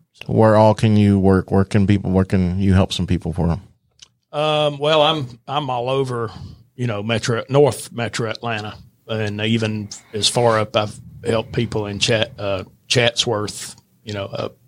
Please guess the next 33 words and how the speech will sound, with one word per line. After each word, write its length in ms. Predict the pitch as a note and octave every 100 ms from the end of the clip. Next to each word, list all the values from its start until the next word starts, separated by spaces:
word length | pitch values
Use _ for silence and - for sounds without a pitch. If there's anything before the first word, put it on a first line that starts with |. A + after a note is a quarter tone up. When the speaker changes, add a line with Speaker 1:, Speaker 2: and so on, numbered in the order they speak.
| _
Speaker 1:
North 300 | A2+ G#2+ G#2
Georgia. 480 | A#2+ A2 G#2 G2+ G2+
So, 400 | - - G#2+ G#2 - _ _ _ _ _ A2+
um, 580 | A2 G#2 G2+ G2 - - _ _ _ - - - - _ _ _ _ -
but 200 | A2+ A#2+
yeah, 260 | A2+ G#2+ G2+
it's, 360 | B2+ - - - _ _ _ _ _ _ _ _ _ _ _ _ _ _
it's 200 | D3 C#3
a 60 | F#3
fu-, 220 | - D3+
it's 220 | D#3 -
a 40 | D#3+
fun 340 | - E3 D3+
business. 460 | C3 B2+ B2+ B2+ -
I 60 |
like 380 | C3+ C3+ C3+ - _ _ _
being 280 | C3 C3 A#2
out 300 | A#2+ B2+ -
and 240 | - A2+ A2
mo-, 200 | A#2 A#2+
I, 160 | B2 A#2+ _ -
I 60 | A#2+
don't 240 | A#2+ -
like 200 | B2+ A#2 _ _ _ -
being 260 | A#2 A2+
stuck 380 | G2+ - B2+ A#2 _ -
in 160 | A2+
a, 180 | A2 G#2+ - _ _ _ _ _ _ _ _
uh, 400 | B2 A2+ A2 G#2+ - _ _
office, 720 | A#2+ A2+ - B2 - - - _ _ _
so 240 | - B2+
to 80 | A2+
speak, 380 | - B2 A#2